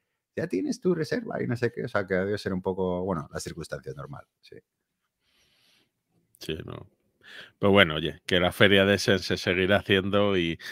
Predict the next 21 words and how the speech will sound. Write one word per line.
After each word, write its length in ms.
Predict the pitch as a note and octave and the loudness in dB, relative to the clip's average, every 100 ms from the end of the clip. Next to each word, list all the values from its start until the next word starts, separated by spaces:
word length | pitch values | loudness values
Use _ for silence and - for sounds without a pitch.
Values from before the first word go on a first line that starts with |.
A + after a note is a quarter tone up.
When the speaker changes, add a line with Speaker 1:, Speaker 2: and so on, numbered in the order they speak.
| - - | -16 0
Speaker 2:
no 260 | C3 E3 | 6 8
creo 280 | C#3 D3 C#3 | 10 10 10
que 400 | C#3+ B2+ A#2+ A#2 - | 10 8 6 2 0
toquen 360 | C3 B2+ A#2+ | 0 0 0
grandes 440 | A#2 A2+ G#2+ G2 - | 2 0 0 -4 -4
cosas 480 | A2+ - B2+ B2 A#2+ | -6 -2 0 0 -2
al 140 | G2+ | -6
principio, 640 | G2+ F#2 - A2+ A#2+ B2 | -6 -8 -6 -6 -2 0
a 60 | A2 | 0
la 140 | G2 | -2
voz 180 | F#2+ G#2+ | -4 -6
de, 180 | G#2+ G#2 | -4 -6
"Si 180 | - A#2+ | -4 0
algo 200 | A#2 C3 | 2 2
funciona, 920 | - A#2 G#2 A#2+ A#2 A#2 B2+ C#3 C#3+ | 0 -4 -4 2 2 4 4 4 2
<laughs> 800 | - - - C3 - - - - | 0 -12 -12 -20 -18 -20 -20 -14
no 80 | B2+ | -6
Speaker 1:
Sí, 140 | A2+ C3+ | 0 2
Speaker 2:
lo 140 | A2+ | 2
Speaker 1:
claro. 200 | - A2+ | 0 -4
Speaker 2:
toques". 540 | G2 A#2 A#2 A2+ - | -2 -2 -2 -4 -14